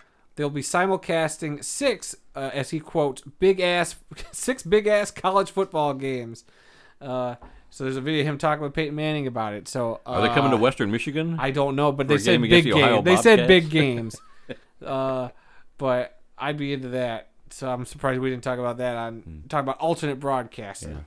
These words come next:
Speaker 2: Well, I haven't heard anything about the Manning brothers coming back yet.
Speaker 1: Oh,
Speaker 2: Uh,
Speaker 1: come on. I thought they
Speaker 2: you,
Speaker 1: had a
Speaker 2: you
Speaker 1: three-year
Speaker 2: assume
Speaker 1: deal.
Speaker 2: they're, they will be doing alternate broadcasts on E S P N
Speaker 1: Oh,
Speaker 2: for
Speaker 1: yeah.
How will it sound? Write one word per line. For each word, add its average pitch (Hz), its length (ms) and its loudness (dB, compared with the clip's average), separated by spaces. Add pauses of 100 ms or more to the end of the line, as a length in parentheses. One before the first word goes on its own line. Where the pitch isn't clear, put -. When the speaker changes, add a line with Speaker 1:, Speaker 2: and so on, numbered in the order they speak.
(140)
Speaker 2:
Well, 104 100 2
I 113 40 6
haven't 120 200 2
heard 104 220 -2
anything 92 200 -4
about 85 260 -4
the 76 140 -6
Manning 95 280 -4
brothers 69 300 -8
coming 69 240 -10
back 64 260 -12
yet. 64 260 -12 (140)
Speaker 1:
Oh, 123 240 -4
Speaker 2:
Uh, 127 60 -8
Speaker 1:
come 139 220 -6
on. 117 420 -6
I 160 80 -4
thought 160 160 4
they 151 80 4
Speaker 2:
you, 151 80 6
Speaker 1:
had 131 100 0
a - 20 0
Speaker 2:
you 151 60 4
Speaker 1:
three-year 151 60 8 (100)
Speaker 2:
assume 196 180 6
Speaker 1:
deal. 113 120 4
Speaker 2:
they're, 107 140 -6
they 98 180 2
will 90 160 0
be 80 260 -2
doing 80 280 -2
alternate 73 420 -8
broadcasts 71 480 -8
on 71 120 -8
E 69 100 -8
S 67 120 -10
P 65 180 -12
N 64 120 -10
Speaker 1:
Oh, - 80 -10
Speaker 2:
for 64 80 -12
Speaker 1:
yeah. - 180 -12